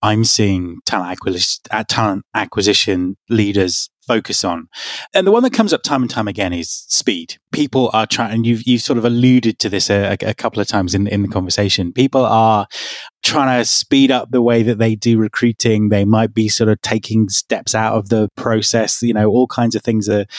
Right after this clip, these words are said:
all kinds of, kinds of things are happening, but it's a challenge and people are having to recruit quickly because, as you say, they have vacancies they need filling. But also with such competition for candidates, it's, it's, it's about,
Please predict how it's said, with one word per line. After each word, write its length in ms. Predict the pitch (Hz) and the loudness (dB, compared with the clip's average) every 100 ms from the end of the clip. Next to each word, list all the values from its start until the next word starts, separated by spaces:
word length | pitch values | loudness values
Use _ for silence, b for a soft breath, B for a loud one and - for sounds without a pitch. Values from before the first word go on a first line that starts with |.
| B B B - | B B B -2
all 120 | 165 | 0
kinds 240 | 165 151 | 2 2
of, 180 | 151 139 | 2 0
kinds 220 | - 131 | 0 0
of 60 | 113 | 0
things 220 | 117 101 | 0 0
are 40 | 95 | -2
happening, 440 | 127 - 120 110 | -4 0 0 2
but 240 | 98 110 - | 0 -2 -2
it's 260 | 101 110 - | -12 -10 -6
a 40 | |
challenge 600 | - 127 175 220 - - - | -2 2 4 4 2 -2 -2
and 340 | 117 107 - | -2 -2 -4
people 320 | - 110 107 | -6 -2 0
are 80 | 98 | 0
having 260 | 90 98 95 | 0 -2 -2
to 120 | 101 | 0
recruit 360 | 92 - 107 101 | -2 -2 -4 -2
quickly 360 | - 98 147 | -2 -2 -2
because, 420 | 160 104 - 95 92 | -4 -8 -4 -2 0
as 220 | 90 98 | -2 0
you 80 | 90 | -2
say, 360 | - 104 185 - B B B _ | 0 -2 -4 -14 B B B _
they 180 | 101 92 | 0 0
have 260 | 101 92 | 0 -2
vacancies 540 | 107 101 - 107 98 90 | 0 -2 -2 -8 -8 -4
they 120 | 95 | -4
need 200 | 92 90 | -4 -4
filling. 380 | - 143 98 98 | 0 2 2 0
But 120 | 185 | 2
also 440 | 240 - 156 127 110 B B B | 2 2 2 2 0 B B B
with 160 | 147 - | 0 2
such 300 | 208 - - | 0 0 -2
competition 480 | 156 139 131 120 | -2 2 2 2
for 80 | 104 | -2
candidates, 600 | - 214 196 110 101 - | 0 0 2 0 0 0
it's, 380 | 113 110 - - | 0 0 0 0
it's, 460 | 113 117 120 123 123 | 0 0 -2 -2 -2
it's 260 | 113 - | -2 -2
about, 400 | 120 117 110 - | 0 2 0 -2